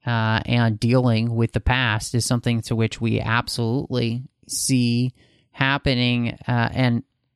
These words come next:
absolutely see having a massive impact on Donnie, on Damien, his, his, uh, daughter, uh, his, with, you know, uh, the marriage, uh, between Bianca and Donnie,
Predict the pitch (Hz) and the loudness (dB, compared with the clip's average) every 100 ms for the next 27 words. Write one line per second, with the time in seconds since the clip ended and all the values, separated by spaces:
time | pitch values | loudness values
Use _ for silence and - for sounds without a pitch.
0 | _ _ _ _ _ 139 151 - 139 127 | _ _ _ _ _ -4 -4 -4 -4 -2
1 | 127 135 123 123 120 120 117 117 120 120 | -2 0 0 0 0 2 4 4 2 2
2 | 123 117 117 117 110 - 101 131 131 143 | -2 -2 -4 -4 -4 -6 -4 2 4 4
3 | 135 127 107 107 107 113 120 123 120 113 | 2 0 -2 -4 0 0 0 0 0 -2
4 | 113 107 110 104 101 - - 113 110 104 | -6 -6 -2 0 -2 -4 -10 -4 -2 -2
5 | 104 - 123 113 - 117 127 123 127 123 | -6 -2 2 4 4 2 4 4 4 4
6 | 127 - - - - - 110 107 - 120 | 2 -2 -20 -20 -8 0 2 2 0 4
7 | 117 107 107 - 117 110 - _ - 110 | 4 6 4 4 4 4 -2 _ 0 2
8 | - - - 110 104 101 104 113 123 131 | 0 -6 -4 0 2 2 4 4 6 6
9 | 131 123 - - 156 123 123 113 - 123 | 4 0 -8 -8 -4 -2 0 -2 0 0
10 | 117 120 120 127 123 120 - 123 120 117 | 2 4 4 4 2 2 2 2 4 4
11 | 113 113 113 _ _ - 123 120 117 117 | 2 0 -4 _ _ 0 4 4 4 0